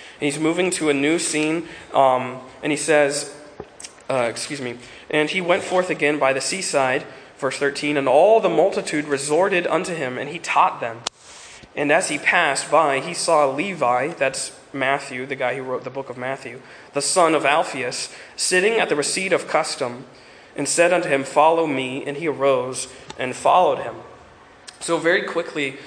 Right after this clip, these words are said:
we see this lesson about the sinner's friend. This passage of time is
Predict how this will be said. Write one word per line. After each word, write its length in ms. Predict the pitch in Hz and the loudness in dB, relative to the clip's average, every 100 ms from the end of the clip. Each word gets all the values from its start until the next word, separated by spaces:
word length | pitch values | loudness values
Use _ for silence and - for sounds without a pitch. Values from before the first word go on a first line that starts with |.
| - - | -18 -10
we 120 | 135 | -6
see 400 | - 185 170 147 | -4 0 0 0
this 260 | 151 151 135 | 0 0 2
lesson 460 | 143 190 - 165 | 2 2 0 -2
about 320 | 139 139 131 | 2 4 2
the 60 | 135 | 0
sinner's 500 | - - 180 156 139 | -2 0 2 2 0
friend. 540 | - 170 147 123 120 - - - - - - - - - | -2 0 2 0 -6 -14 -20 -20 -20 -20 -20 -20 -20 -4
This 240 | 180 175 - | -2 -2 -4
passage 480 | - 170 170 170 | 2 2 2 -2
of 100 | 165 | -4
time 300 | - 165 160 | 0 2 2
is 220 | 151 123 | 2 -2